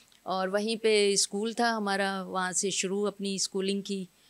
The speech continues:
पीएमटीएफ़ मॉडल स्कूल था। उसके बाद फिर मैंने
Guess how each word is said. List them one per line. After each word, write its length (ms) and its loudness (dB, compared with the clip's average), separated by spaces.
पीएमटीएफ़ 640 -2
मॉडल 340 -2
स्कूल 360 -4
था। 360 -8
उसके 240 -6
बाद 360 2
फिर 140 0
मैंने 480 -4